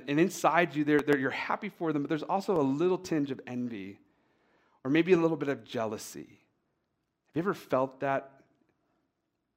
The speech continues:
I think that's a little bit of what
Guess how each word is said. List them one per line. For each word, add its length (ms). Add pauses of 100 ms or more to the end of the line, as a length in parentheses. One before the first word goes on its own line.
(760)
I 40
think 160
that's 200
a 60
little 240
bit 260 (240)
of 180
what 380